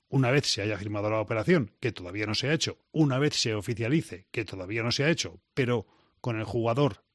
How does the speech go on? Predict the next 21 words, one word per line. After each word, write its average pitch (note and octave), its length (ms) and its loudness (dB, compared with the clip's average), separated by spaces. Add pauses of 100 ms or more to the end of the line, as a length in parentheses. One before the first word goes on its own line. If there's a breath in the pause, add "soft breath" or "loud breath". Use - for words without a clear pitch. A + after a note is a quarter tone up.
en A#2+ 220 -4
Cádiz, B2+ 420 0
con A#2 220 0
Pacheta B2 440 0
diciendo A2+ 580 0 (520 soft breath)
que A#2+ 240 -4 (160)
s-, - 380 -2
tiene A#2 260 2
permiso B2 520 4 (180)
para G2+ 360 -6
viajar A2+ 500 0
y B2 60 0
para A#2+ 220 0
negociar, A#2+ 540 2 (400 loud breath)
y B2+ 100 -8
con G#2+ 160 -6
Pacheta B2+ 380 -2
resignado C3 480 0
a A2+ 40 0
contar B2+ 320 -2
con, A#2+ 220 -2